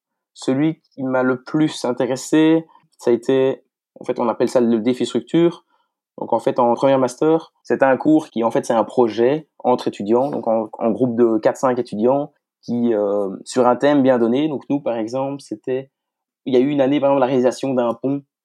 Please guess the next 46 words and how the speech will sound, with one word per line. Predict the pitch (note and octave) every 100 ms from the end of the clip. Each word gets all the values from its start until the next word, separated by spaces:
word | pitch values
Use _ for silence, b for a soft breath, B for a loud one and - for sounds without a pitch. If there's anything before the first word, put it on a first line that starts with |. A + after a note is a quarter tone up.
| _ _ _
de | A#2+
plusieurs | A#2 - A#2+ B2 G#2+
mètres | B2+ E3 - _ _
en | G2+ A2
bois. | G#2 C3+ F#3 - _ _ _
Et | A#2
donc, | B2+ C3
l'intérêt | B2+ C3 A#2+ D3
était | C3+ C3
de | A#2+
développer | A#2 B2+ B2+ C#3
le | B2+
projet | - B2+ B2+
au | C3
départ | A#2 B2+ B2
sur | - A#2+
papier | A2+ - C3+ C3 B2+ b -
et | A2
de | G#2+
manière, | G#2+ A2 A2+ A2 - _ _ -
au | - A#2+
niveau | A2
des | A#2+
calculs, | A2 G#2 D3 E3 C3
de |
manière | A2+ A2
théorique. | A#2 A2 D#3+ - _ _ _ _ _ -
Et | C3+
après, | B2+ - D#3+ F3
au | B2+
fur | - C3+
et | B2+
à |
mesure, | A#2+ B2+ D#3
c'était | D#3+ B2 B2
développer | B2+ C#3+ C3+ C#3+ B2+
ce | A#2
projet, | A#2+ B2 D3+
mais | B2
au | B2
niveau | A2+ C3 B2
pratique. | B2+ - A#2+ -
Donc, | B2 A#2+
c'était | A2+ B2
vraiment | B2+ D3
concevoir | D#3 C#3 C#3+ B2 C3+ C#3 B2+